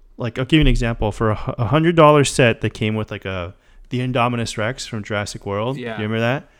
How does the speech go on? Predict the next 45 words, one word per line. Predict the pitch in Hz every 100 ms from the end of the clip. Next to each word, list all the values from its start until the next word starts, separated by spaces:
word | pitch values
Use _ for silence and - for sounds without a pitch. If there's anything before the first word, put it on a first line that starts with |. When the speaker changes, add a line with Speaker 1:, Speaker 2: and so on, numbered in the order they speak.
| 113
Speaker 2:
I |
remember | 110 107 104 98 -
that. | 110
Speaker 1:
That | 131 165
Speaker 2:
Yeah. |
Speaker 1:
alone, | 175 143 165 147 117 110
so | - 135 127 - _ -
M | 131
S | 165 -
R | 147
P | - 165 139
for | 127 123
the | 110
original | 117 120 131
set | 110 123 107
cost | - 101 101
around | 110 104 101
ninety-nine | 104 107 107 104
bucks, | 101 120 - - - - _ -
right, | 107 117 -
to | -
get | 117 110 113
you |
Speaker 2:
Uh-huh. | 104
Speaker 1:
everything. | 101 117 139 143 151 _ _ _ _ _ _ -
Um, | 110 107 110 -
just | - 165 -
the | 165
dino | 117 135 135 151 143 120
alone | 110 123 131
costs | 127 107 95 - - _ -
on | 113
the | 104
secondhand | 117 113 110 101
market, | 101 - 95
we're | 98
talking, | - 113 101
like, | 90 -
seventy, | - 131 117 113 -
eighty | 107 98
bucks, | 107 95 - - - - - - - - _ _
just | - 151
for | -
the | 139
dinosaur. | 131 131 135 - 123 92 110